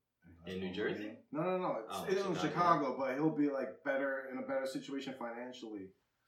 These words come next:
Speaker 1: to come back and visit.
Speaker 2: Yeah, man.
Speaker 1: Fucking Nick Johnson, the fucking Street Fighter. Speaking of Street Fighter, bro, we got this fight this weekend.
Speaker 2: Oh, man.
Speaker 1: Are you excited?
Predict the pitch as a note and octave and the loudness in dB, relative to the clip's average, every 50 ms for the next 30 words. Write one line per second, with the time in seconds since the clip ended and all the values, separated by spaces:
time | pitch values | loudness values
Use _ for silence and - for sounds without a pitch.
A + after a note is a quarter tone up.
0 | _ _ _ _ _ _ _ - - - - A2+ G#2+ G#2 A2 G#2+ G#2+ - G#2 G2 | _ _ _ _ _ _ _ -18 -18 -16 -14 -12 -12 -10 -10 -10 -10 -10 -12 -10
1 | G#2 A2 A2+ - - F2+ D#2 D2+ - - - - _ _ _ _ - - - - | -10 -10 -10 -8 -10 -10 -12 -12 -14 -18 -18 -20 _ _ _ _ -20 -20 -16 -14
2 | - - - - - - - _ _ _ _ _ _ _ _ _ _ _ _ _ | -12 -12 -12 -14 -14 -18 -20 _ _ _ _ _ _ _ _ _ _ _ _ _
3 | _ _ _ E2+ E2 _ - - - - D#3 _ _ D#3 D#3 D#3 D#3 - - _ | _ _ _ -20 -20 _ -20 -20 -20 -20 -20 _ _ -20 -20 -20 -20 -20 -20 _
4 | _ _ _ _ - - D#3 _ - - - - - - - - - - - - | _ _ _ _ -20 -20 _ _ -20 -20 -18 -16 -16 -16 -16 -16 -20 -20 -20 -20
5 | - - - D#3+ F3 D#3 A#2+ - - A2 G#2+ - - G2 F#2+ F#2+ F#2 G#2 G#2 A2+ | -12 -4 -2 -2 0 -2 -2 -4 -6 -8 -10 -10 -10 -12 -12 -12 -12 -12 -10 -8
6 | B2 B2 B2 - - - - B2 C3 D3 - - - - - G2 F2 F2+ F#2 F2+ | -8 -10 -10 -12 -14 -10 -8 -6 -6 -6 -8 -10 -14 -12 -12 -12 -12 -12 -14 -16
7 | F2 F2 - _ _ _ _ _ - E2 E2 D#2+ D2 D2 D2 D2+ D2 C#2+ C#2+ - | -16 -18 -20 _ _ _ _ _ -14 -10 -10 -10 -10 -10 -12 -12 -14 -14 -16 -18
8 | - _ _ _ _ _ _ - G#2 C3 F3+ - - - - G2 F#2+ G#2 B2+ C#3+ | -20 _ _ _ _ _ _ -8 -4 -4 -4 -4 -6 -10 -10 -10 -8 -8 -8 -8
9 | D3 D3+ | -8 -10